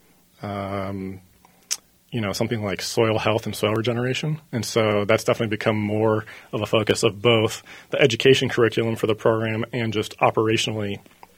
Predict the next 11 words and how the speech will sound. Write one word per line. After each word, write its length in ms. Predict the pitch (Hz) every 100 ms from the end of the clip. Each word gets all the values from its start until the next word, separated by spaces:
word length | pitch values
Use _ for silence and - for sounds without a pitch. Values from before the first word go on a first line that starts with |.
| _ _ - - -
um, 440 | 117 107 104 104 -
how 520 | - 113 113 110 113
we, 320 | 113 117 113
both 220 | 107 113
as 100 | 117
staff 320 | - 113 107 117
and 180 | 110
farmers 600 | - 107 107 107 104 -
in 140 | - 110
the 60 |
program, 540 | 107 110 107 107 107